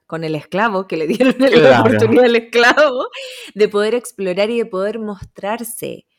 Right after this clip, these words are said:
Speaker 1: Eso lo encuentro, pero genial, y se lo agra-,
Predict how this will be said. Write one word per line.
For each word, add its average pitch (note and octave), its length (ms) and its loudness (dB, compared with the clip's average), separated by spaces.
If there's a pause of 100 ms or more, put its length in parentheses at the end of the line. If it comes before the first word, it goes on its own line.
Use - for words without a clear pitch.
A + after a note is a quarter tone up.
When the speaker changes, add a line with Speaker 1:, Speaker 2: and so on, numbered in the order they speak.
(300)
Speaker 1:
Eso A3+ 280 -2
lo G#3+ 80 -4
encuentro, G#3 400 -12
pero G3+ 120 -12
genial, F#3+ 640 -10
y F3 120 -14
se - 160 -10
lo E3+ 100 -4
agra-, D#3 260 -6